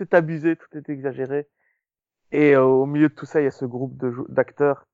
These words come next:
qui est juste, euh, d'acteurs amateurs qui est, euh, parfait en fait.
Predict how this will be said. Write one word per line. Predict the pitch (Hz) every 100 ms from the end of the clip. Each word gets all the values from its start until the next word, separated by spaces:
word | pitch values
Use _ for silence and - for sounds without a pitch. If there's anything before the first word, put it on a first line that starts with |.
| _ -
qui | 113
est |
juste, | 117 123 _ _
euh, | 57 - - _ _ _ _ _ _
d'acteurs | 135 127 151 135
amateurs | 135 131 151 143 - -
qui | -
est, | -
euh, | - - _ _ _ _ _ _
parfait | 147 143 - 160
en | 165
fait. | -